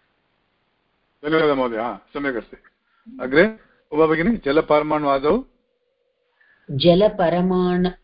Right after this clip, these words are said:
Speaker 2: जलपरमाण्वादौ अपि पूर्वोक्तं नित्यत्वम् इतरेषु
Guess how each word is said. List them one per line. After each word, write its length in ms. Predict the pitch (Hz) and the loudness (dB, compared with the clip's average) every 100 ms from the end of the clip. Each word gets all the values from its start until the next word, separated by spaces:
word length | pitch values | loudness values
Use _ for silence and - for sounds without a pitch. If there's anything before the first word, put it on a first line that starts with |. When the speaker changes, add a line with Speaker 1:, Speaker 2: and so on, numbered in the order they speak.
| _ - | _ -10
Speaker 2:
जलपरमाण्वादौ 1600 | 151 175 202 196 165 180 190 196 196 175 147 147 151 147 135 135 | -2 2 2 0 0 2 4 4 2 2 0 -2 0 0 -2 -6
अपि 680 | 151 139 185 139 135 202 - _ _ _ | -10 -4 0 0 0 -2 -6 _ _ _
पूर्वोक्तं 1000 | 196 247 233 214 - _ 190 131 156 196 196 - - | 0 4 6 6 4 _ -8 -6 -8 -10 -14 -20 -6
नित्यत्वम् 880 | 175 170 - 233 226 - 214 226 226 - | -4 -4 -2 0 0 -2 -4 -4 -8 -8
इतरेषु 720 | 165 208 208 214 214 - | -4 0 2 2 0 -4